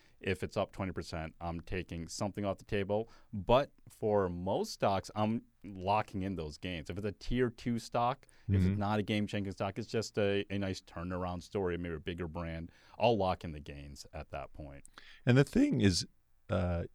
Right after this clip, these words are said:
Speaker 2: you wanna be thinking about taking profits on the way up, not when the market is selling off.
Speaker 1: Right, right.
Speaker 2: But, uh, let's say the ideal time to take profits are, are like last Thursday's market, where the market was up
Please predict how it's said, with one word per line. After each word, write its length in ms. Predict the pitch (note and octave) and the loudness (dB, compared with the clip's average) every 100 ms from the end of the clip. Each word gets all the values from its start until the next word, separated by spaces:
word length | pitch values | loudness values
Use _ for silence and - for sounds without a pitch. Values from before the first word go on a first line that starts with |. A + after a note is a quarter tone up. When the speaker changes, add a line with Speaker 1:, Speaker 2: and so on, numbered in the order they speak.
| - | -2
Speaker 2:
you 100 | A2 | 0
wanna 200 | F3 A3 | 2 0
be 120 | A#2+ | -2
thinking 320 | A2+ C3 B2 A2+ | 0 -2 0 4
about 240 | G2 - | 4 4
taking 360 | - G#2 - F#2 | 2 2 2 -4
profits 460 | - F2+ F#2+ - F#2+ | 0 0 0 -8 -6
on 140 | E2+ | -4
the 80 | E2+ | -2
way 260 | F2+ F2 | 0 2
up, 140 | F2 - - | 0 0 -6
not 380 | F2 G#2+ D3 C#3 | 2 4 4 2
when 140 | B2+ | 2
the 60 | A#2 | 4
market 380 | A#2 A#2 - | 2 0 0
is 80 | F#2+ | -2
selling 500 | - - A#2 A2 D#2+ | -2 -2 2 2 2
off. 220 | C#2+ C#2+ | 2 0
Speaker 1:
Right, 380 | F2 D#2 - - - - - | 0 -4 -6 -10 -12 -12 -14
right. 220 | D2+ C#2+ - - - - | -12 -12 -12 -12 -12 -2
Speaker 2:
But, 200 | G#2 G2 - - - | 4 4 2 -20 -2
uh, 260 | F2+ E2+ - | 2 2 4
let's 220 | G#2+ G2 | 4 6
say 240 | G#2+ F2+ D#2+ _ - | 8 6 4 _ -6
the 100 | - | 6
ideal 400 | A#2 A#2+ C3 C#3+ | 8 8 8 8
time 240 | - A2+ | 6 4
to 80 | F#2+ | 4
take 240 | - G#2 - - | 4 4 4 0
profits 460 | G#2+ G#2+ F#2 - - | 2 4 0 -2 -4
are, 220 | F#2+ F#2 - | -4 -4 -4
are 200 | F#2 F2 | -2 -2
like 180 | F2+ - | -4 -4
last 320 | G#2+ A2 - | -4 -2 -2
Thursday's 420 | G#3+ G#3 - F2 F#2 | -4 -4 -2 -4 -2
market, 360 | E2 D#2+ E2 - | -4 -4 -8 -2
where 140 | F#2+ | 0
the 60 | F#2 | 0
market 340 | G#2+ A#2 - | -2 -4 -8
was 140 | F#2 | -6
up 120 | F2 | -4